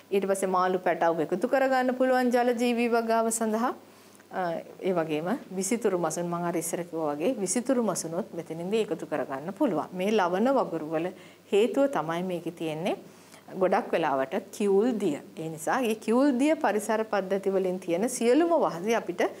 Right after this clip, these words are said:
ලවණ වගුරු ආශ්‍රිත පරිසර පද්ධති වලිනුත් ලබා දෙනවා. ඊට පස්සේ දුවේ පුතේ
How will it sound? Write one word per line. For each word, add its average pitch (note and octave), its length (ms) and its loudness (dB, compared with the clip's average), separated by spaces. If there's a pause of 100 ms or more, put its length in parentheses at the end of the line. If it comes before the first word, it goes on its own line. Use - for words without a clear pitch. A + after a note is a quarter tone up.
(240)
ලවණ G3 380 2
වගුරු F3+ 300 0
ආශ්‍රිත F3 440 -2
පරිසර E3+ 380 -4
පද්ධති D#3 420 -6
වලිනුත් D3+ 360 -4 (220)
ලබා D#3+ 340 0
දෙනවා. G3+ 320 0 (1900)
ඊට C#4 240 2
පස්සේ F4 340 2
දුවේ C4 240 6
පුතේ - 500 -2